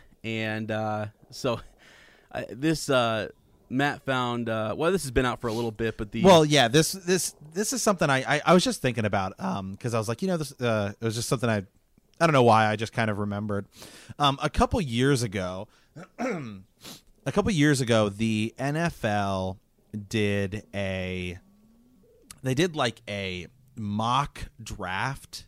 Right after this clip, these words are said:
Speaker 2: you know, like, it was draft season, and so they did it with Star Wars characters.
Speaker 1: Yeah.
Speaker 2: 'Cause I think this is right when, it was twenty fourteen, so I guess that would have been when, you know, Force Awakens was getting ready to come out, or,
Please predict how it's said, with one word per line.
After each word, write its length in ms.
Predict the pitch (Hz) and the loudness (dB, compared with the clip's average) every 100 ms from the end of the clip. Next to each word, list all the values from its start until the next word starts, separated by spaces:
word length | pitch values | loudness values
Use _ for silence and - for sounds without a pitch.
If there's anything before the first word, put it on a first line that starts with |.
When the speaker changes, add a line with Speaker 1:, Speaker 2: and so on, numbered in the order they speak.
| - | -10
Speaker 2:
you 80 | 117 | -6
know, 80 | 101 | -6
like, 160 | 101 | -6
it 80 | 104 | -8
was 200 | 101 - _ _ _ _ | -8 -12 _ _ _ _
draft 340 | - 107 104 | 0 0 0
season, 340 | - 110 104 104 | -4 -6 -4 -6
and 120 | 107 | -6
so 60 | 123 | -2
they 120 | 117 | 0
did 180 | 117 135 | 4 6
it 140 | 147 | 4
with 180 | 110 104 | 0 -6
Star 340 | - - 104 120 | -4 0 2 2
Wars 220 | 147 165 | 2 0
characters. 640 | 190 190 - 208 226 - - - | 0 -2 0 -4 -4 -8 -18 -8
Speaker 1:
Yeah. 180 | 117 113 | -2 0
Speaker 2:
'Cause 140 | 107 185 | 2 2
I 40 | |
think 160 | 262 233 | 2 0
this 160 | 170 | 0
is 80 | 143 | 0
right 240 | 135 131 | 2 2
when, 420 | 120 120 110 107 101 | 2 0 0 -2 -8
it 520 | - _ _ _ 131 | -12 _ _ _ -4
was 100 | 131 | 4
twenty 340 | - 233 220 | 6 6 4
fourteen, 580 | - 151 135 - 117 107 | 2 2 2 0 -8 -6
so 120 | 123 | -4
I 60 | 123 | -2
guess 140 | 135 | -2
that 180 | 139 107 | -2 -2
would 100 | 110 | -4
have 140 | 98 | -4
been 560 | 95 101 95 92 92 90 - _ _ _ _ _ _ _ _ _ - | -4 -4 -4 -6 -8 -10 -16 _ _ _ _ _ _ _ _ _ -12
when, 560 | 104 101 98 92 92 | -6 -4 -4 -6 -6
you 100 | 92 | -8
know, 120 | 90 | -8
Force 340 | 85 - 104 92 | -10 -6 -6 -6
Awakens 580 | 95 92 95 92 90 95 | -8 -10 -10 -10 -10 -12
was 300 | 87 - - _ - | -12 -12 -18 _ -4
getting 180 | 107 101 | -4 -2
ready 160 | 92 | -6
to 80 | 90 | -8
come 220 | - 101 | -10 -8
out, 400 | 90 92 92 87 | -6 -6 -6 -8
or, 240 | 85 80 | -10 -14